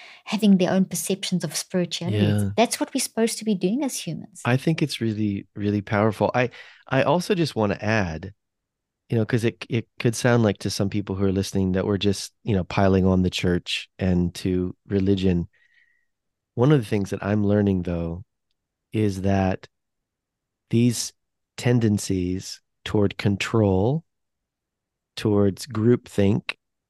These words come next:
Speaker 2: towards this sense of, w-, you can't,
Speaker 1: Tribalism.
Speaker 2: you can't ask this question, or you can't, you know, you know,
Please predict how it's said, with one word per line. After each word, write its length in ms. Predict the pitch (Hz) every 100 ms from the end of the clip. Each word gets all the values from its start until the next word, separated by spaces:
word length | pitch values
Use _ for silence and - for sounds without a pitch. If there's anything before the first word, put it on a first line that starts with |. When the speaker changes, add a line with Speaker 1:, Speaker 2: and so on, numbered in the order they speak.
| _ _ _ _ _ _ -
Speaker 2:
towards 380 | - 110 104 101
this 160 | 104
sense 340 | - 113 110 107
of, 240 | 101 98 - _
w-, 160 | 127 - _ _
you 220 | 117 135
can't, 360 | 131 135 127 151
Speaker 1:
Tribalism. 320 | 151 156 170 -
Speaker 2:
you 120 | 131
can't 300 | - 135 -
ask 220 | 123 -
this 160 | 127 -
question, 680 | 131 123 - 107 107 101 -
or 120 | 110
you 160 | 107 117
can't, 480 | - 123 117 - -
you 140 | 120
know, 400 | 110 104 104 110 - _ _ _
you 120 | - 104
know, 320 | 101 101